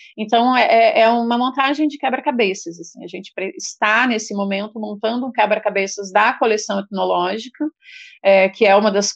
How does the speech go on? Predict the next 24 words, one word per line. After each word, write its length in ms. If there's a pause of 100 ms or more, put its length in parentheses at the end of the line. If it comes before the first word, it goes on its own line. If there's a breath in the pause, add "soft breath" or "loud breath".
das 420
maiores 680
coleções, 720
depois, 520
junto 360
da 100
coleção 480
militar, 680 (440 soft breath)
né, 140
que 160
engloba 840
o 120
armamento, 760
engloba 480
as 160
fardas 840
e 160
os 100
complementos, 920
não 140
é? 200 (600 soft breath)
É, 340
são 220
as, 200